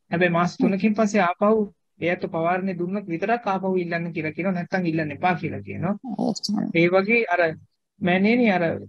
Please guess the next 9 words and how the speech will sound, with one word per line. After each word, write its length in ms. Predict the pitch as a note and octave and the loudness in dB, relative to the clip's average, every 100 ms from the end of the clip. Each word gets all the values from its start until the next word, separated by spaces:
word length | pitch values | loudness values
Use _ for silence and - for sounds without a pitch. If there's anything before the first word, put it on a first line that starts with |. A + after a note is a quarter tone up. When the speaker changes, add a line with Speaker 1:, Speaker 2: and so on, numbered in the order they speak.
| - _ _ _ - | -18 _ _ _ -8
Speaker 1:
බ්‍රහ්මචර්යාවට 880 | D3+ D#3+ F3 F#3 G3 F#3+ F#3+ G3+ G3+ | -4 -4 -4 0 2 4 4 2 0
නැත්තම් 320 | G3 - E3 | -4 -4 -4
මේ, 200 | D3+ F3 | -2 -2
මේ 200 | F3 F3 D#3+ | 0 -2 -2
ගමනට 540 | - D3+ D#3 F#3+ G#3 A3+ G#3 - _ _ _ _ F3+ | -4 -4 0 2 4 4 4 -2 _ _ _ _ 2
උවමනා 420 | F#3+ A3 A3+ G3+ | 4 6 4 2
වෙන 160 | D3 D3+ | -2 -6
කාරණාවක් 640 | D#3 D#3 D#3+ D#3+ C#3 C#3+ | -6 -6 -4 -4 -4 -4
ගැන 200 | D#3 F3+ | 0 0